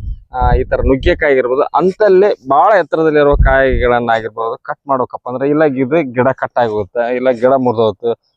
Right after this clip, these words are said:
ಅಥವಾ ಲಿಂಬೆ ಹಣ್ಣಾದ್ರೆ ನಮ್ ಕೈಗೆ ಮುಳ್ಳು ಚುಚ್ತೀವಿ ಅಂತ, ಇಂಥ ಸಂದರ್ಭದಲ್ಲಿ ಇಂಥ ಈ ಕತ್ತರಿಸುವ ಒಂದು ಕತ್ತರಿನ ಬಳಸೋದು ಬಹಳ ಬೆಸ್ಟ್ ಅಂತಂದು ಅವರೇ ಒಂದು ತಯಾರು ಮಾಡ್ಕೊಂಡಾರ.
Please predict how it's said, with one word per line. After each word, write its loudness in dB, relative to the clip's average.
ಅಥವಾ 0
ಲಿಂಬೆ 2
ಹಣ್ಣಾದ್ರೆ 2
ನಮ್ -2
ಕೈಗೆ 0
ಮುಳ್ಳು 0
ಚುಚ್ತೀವಿ -6
ಅಂತ, -6
ಇಂಥ 0
ಸಂದರ್ಭದಲ್ಲಿ 0
ಇಂಥ 0
ಈ 2
ಕತ್ತರಿಸುವ 0
ಒಂದು 0
ಕತ್ತರಿನ 0
ಬಳಸೋದು 0
ಬಹಳ 2
ಬೆಸ್ಟ್ -2
ಅಂತಂದು 0
ಅವರೇ 2
ಒಂದು 2
ತಯಾರು 0
ಮಾಡ್ಕೊಂಡಾರ. 0